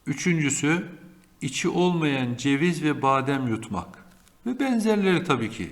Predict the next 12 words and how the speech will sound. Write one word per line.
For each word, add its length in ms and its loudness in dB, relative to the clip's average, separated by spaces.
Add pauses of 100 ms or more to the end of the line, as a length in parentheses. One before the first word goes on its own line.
Yani 240 -4
kabuğuyla 500 0
fındık 420 0
yutmak 560 -4
belki 340 -2
buraya 360 0
dahil 280 2
edilebilir. 760 -2 (340)
Dördüncüsü, 840 4 (760)
boğazına 640 8
kaçan 600 2 (120)
kar 400 6